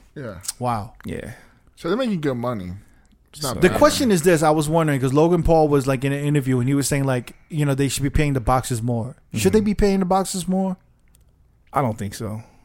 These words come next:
Speaker 1: I think they get pretty handsomely paid, bro.
Speaker 3: Yeah.
Speaker 2: But,
Speaker 1: So
Speaker 2: like, if a boxer doesn't have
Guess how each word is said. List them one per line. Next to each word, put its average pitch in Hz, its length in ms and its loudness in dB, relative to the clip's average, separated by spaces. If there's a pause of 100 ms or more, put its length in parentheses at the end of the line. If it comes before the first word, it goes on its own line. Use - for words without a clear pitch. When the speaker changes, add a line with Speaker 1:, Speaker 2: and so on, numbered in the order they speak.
(120)
Speaker 1:
I 147 60 -6
think 202 180 -6
they 311 80 -6
get 196 180 -2
pretty 170 200 6
handsomely 120 440 -6
paid, 104 320 -4
bro. 156 100 -2
Speaker 3:
Yeah. 80 160 -2 (340)
Speaker 2:
But, 185 120 4
Speaker 1:
So 208 40 4
Speaker 2:
like, 202 180 4
if 165 140 2
a 170 60 6
boxer 180 420 2
doesn't 160 340 2
have 147 460 2